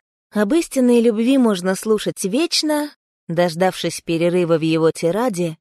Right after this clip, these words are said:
я почтительно поклонилась и вновь присела в реверансе. Но у меня осталось мало времени на сборы.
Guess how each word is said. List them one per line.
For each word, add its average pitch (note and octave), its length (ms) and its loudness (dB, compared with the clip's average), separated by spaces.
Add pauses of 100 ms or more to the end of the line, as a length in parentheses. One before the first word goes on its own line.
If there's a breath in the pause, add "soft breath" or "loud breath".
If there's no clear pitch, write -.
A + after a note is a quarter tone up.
(140)
я C#4 180 -4
почтительно B3+ 720 -2
поклонилась G#3+ 920 -2
и A3+ 100 -2
вновь B3 320 0
присела C4 560 0
в A3+ 60 0
реверансе. G3+ 840 0 (360)
Но C#4 300 0
у F4 40 0
меня D4 420 4
осталось C4 560 -2
мало A#3 380 0
времени G#3+ 480 2
на G3 180 2
сборы. F#3 500 0